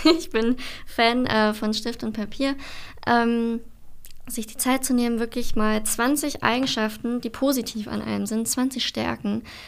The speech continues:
hinzuschreiben auf dieses Blatt Papier. Also irgendwas, was einem jemand mal Nettes gesagt hat, was man selbst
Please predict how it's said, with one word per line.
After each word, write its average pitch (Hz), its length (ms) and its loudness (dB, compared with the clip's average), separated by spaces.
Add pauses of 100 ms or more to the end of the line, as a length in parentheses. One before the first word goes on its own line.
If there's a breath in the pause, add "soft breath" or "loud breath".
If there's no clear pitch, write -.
(240 loud breath)
hinzuschreiben 233 760 2
auf 220 120 -2
dieses 214 200 -4
Blatt - 240 -10
Papier. - 480 -8
Also 214 200 -2
irgendwas, 269 480 2
was 240 140 -4
einem 240 180 -2
jemand 240 280 0
mal 240 120 2
Nettes 226 320 0
gesagt 214 440 -2
hat, 220 140 -6
was 220 160 -2
man 240 120 2
selbst 233 360 -4